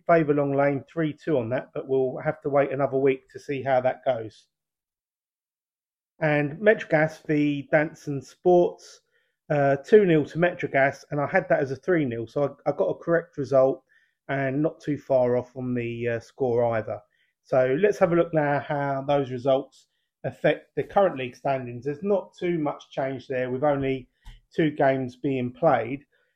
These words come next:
Um, so first place, Bexley, twenty-one played, forty-eight points. Second, Welling Park,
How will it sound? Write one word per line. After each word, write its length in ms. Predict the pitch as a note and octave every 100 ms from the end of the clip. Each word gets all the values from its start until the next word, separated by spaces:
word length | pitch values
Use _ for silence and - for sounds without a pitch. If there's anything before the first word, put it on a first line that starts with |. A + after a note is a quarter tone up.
| _ D3+
Um, 520 | C#3 C3 C3 C3 D3
so 500 | - D#3 D3 C#3+ C#3+ - _
first 280 | G#3 G#3 -
place, 320 | D#3+ C3 B2+ _
Bexley, 520 | E3 E3 - B2+ A2+ -
twenty-one 540 | - F#3 F#3 E3 D#3+ D3+
played, 480 | - C3+ A#2+ A#2 _ _ _ _ -
forty-eight 500 | E3 - D3 C3+ -
points. 480 | C#3 A2 - _ _ _ _ _ _ _ _ _ _ _ -
Second, 440 | F#3 F#3 F#3+ D#3
Welling 280 | F3 F3 E3
Park, 520 | - C#3+ D#3+ - -